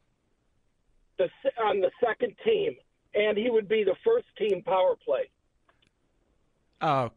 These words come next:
Speaker 2: yeah, Mike, real quick, I appreciate the call. Um,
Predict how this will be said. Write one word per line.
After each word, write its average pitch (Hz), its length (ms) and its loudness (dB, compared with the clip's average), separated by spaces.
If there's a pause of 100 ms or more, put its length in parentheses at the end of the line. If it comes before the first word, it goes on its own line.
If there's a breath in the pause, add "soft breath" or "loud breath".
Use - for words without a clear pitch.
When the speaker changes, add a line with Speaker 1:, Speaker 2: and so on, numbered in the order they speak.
Speaker 2:
yeah, 170 200 -4 (180)
Mike, 196 400 0 (100)
real 185 220 0
quick, 156 300 2
I 135 40 4
appreciate 180 440 0
the - 80 -20
call. 127 400 -2 (520 soft breath)
Um, 147 400 2